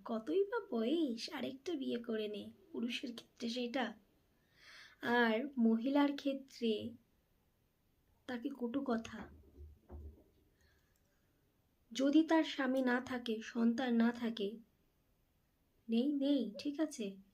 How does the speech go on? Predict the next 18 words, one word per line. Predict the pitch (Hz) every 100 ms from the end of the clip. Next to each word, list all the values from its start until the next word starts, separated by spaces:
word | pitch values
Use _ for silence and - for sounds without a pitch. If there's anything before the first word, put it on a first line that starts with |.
| _ -
সেটা | - 247 240
তার, | 240 247 233 233 233 _ _ _ _ _ _ _ _ _ - _ _ - - _
সেটা | - 320 330
তার | 285
সাথে | 262 - 277 254 233 - -
হয়েছে, | - 269 285 311 415 - -
সেটা | - 285 285
সে | 294 302
আর | 277
ভগবান | 226 220 226 226 214
বুঝবে, | 202 208
তার | 214 233
ভগবান | 220 208 214 208
বুঝবে। | 208 208 - 233 - - _ _ _ _ _ _ - - _ - - - _
তার | - 262
সন্তানটা | 254 247 247 269 269 269 277
এইভাবে | 285 240 247 247 240
যে | 240